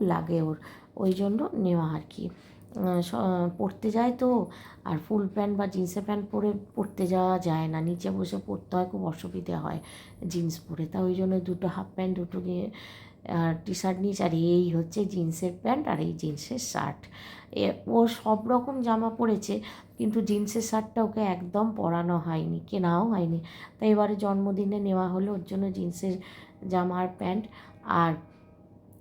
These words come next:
এটা হচ্ছে আমার ছোটো ননদের বাড়ি যাব, ও মানে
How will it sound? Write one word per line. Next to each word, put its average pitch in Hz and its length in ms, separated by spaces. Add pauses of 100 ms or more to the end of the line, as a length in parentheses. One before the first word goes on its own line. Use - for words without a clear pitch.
এটা 190 280
হচ্ছে 208 360
আমার 202 280 (340)
ছোটো 196 320
ননদের 190 420
বাড়ি 196 260
যাব, 180 280 (500)
ও 180 160
মানে 170 380